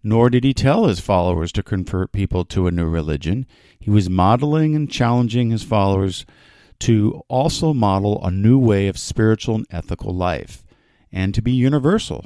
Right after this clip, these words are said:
to welcome the non-, non-Jews into this way of life. Okay, well, what about the church? Did Jesus, or Paul for that matter, found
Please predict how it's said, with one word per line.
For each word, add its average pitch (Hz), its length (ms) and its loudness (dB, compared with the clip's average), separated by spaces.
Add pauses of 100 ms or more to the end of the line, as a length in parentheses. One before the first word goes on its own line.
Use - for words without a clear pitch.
to 95 120 -4
welcome 107 500 0
the 101 100 -2
non-, 104 400 0
non-Jews 101 880 0
into 92 260 -10
this 92 200 -10
way 73 200 -8
of 78 160 -10
life. - 420 -8 (720)
Okay, 87 400 0 (140)
well, 208 380 -2
what 180 200 2
about 90 280 0
the 165 80 -4
church? - 640 -2 (520)
Did 101 240 2
Jesus, 107 720 0
or 82 200 -4
Paul 92 500 -6
for 156 160 -2
that 156 180 -2
matter, 156 320 0
found 107 720 -2